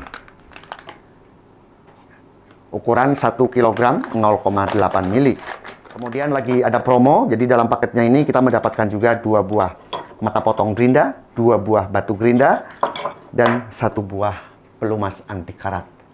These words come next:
Ini sangat berguna ya untuk di rumahan, harus punya nih yang begini. Mungkin engsel pintu Anda berbunyi, ataupun baut-baut pada macet, Anda bisa gunakan, Anda semprot dengan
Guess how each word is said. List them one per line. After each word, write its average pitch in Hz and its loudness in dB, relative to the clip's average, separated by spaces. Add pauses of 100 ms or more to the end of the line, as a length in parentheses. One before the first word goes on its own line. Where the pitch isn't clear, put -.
(380)
Ini 107 -6
sangat 98 -4
berguna 104 -2
ya 117 2
untuk 101 -4
di 101 -2
rumahan, 104 0 (160)
harus 95 -6
punya 107 -4
nih 110 -2
yang 104 -2
begini. 101 -4 (320)
Mungkin 101 -6
engsel 107 0
pintu 101 0
Anda 101 -2
berbunyi, 120 2 (240)
ataupun 107 -2
baut-baut 104 2
pada 101 2
macet, 113 2
Anda 101 -4
bisa 95 -2
gunakan, 104 -2 (160)
Anda 98 -6
semprot 107 -2
dengan 110 0